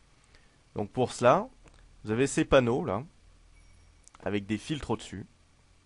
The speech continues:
Et donc c'est ça qui vous permet de donner les ordres directs. Donc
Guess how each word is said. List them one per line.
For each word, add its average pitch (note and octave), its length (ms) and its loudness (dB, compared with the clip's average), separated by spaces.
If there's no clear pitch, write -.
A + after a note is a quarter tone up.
Et F#2 80 -4
donc B2+ 180 -2
c'est A#2 100 -6
ça E3 140 2
qui - 100 -4
vous A#2 140 -2
permet A#2 240 0
de B2 40 -10
donner A2+ 220 0
les G2 160 -2
ordres A#2+ 240 0
directs. F2+ 480 -10
Donc C3 400 2